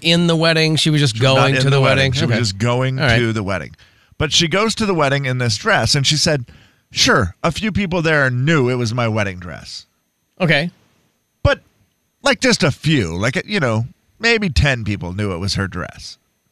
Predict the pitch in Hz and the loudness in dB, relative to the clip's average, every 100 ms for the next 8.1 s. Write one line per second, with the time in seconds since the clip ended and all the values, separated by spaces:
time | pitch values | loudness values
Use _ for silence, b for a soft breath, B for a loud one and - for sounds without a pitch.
0 | _ _ _ _ _ - 170 196 202 147 | _ _ _ _ _ 0 2 4 4 2
1 | 151 139 147 147 143 - _ _ _ _ | 0 0 0 0 -4 -10 _ _ _ _
2 | - 123 120 95 - - 117 131 120 104 | -8 -4 -2 -2 -4 -4 2 2 2 2
3 | 113 113 117 117 - - 107 101 80 _ | 2 2 0 -4 -14 -20 -14 -14 -14 _
4 | 123 127 127 135 156 156 131 123 123 131 | -2 0 0 2 2 0 0 0 2 0
5 | 131 131 135 131 131 147 143 120 120 135 | -2 -2 -2 -4 -4 0 0 0 0 0
6 | 139 110 107 135 117 95 92 92 - 101 | 0 0 0 2 2 2 0 -2 -4 -2
7 | 95 101 92 82 80 82 71 76 85 87 | 0 2 2 2 2 0 0 0 0 0
8 | 82 | -2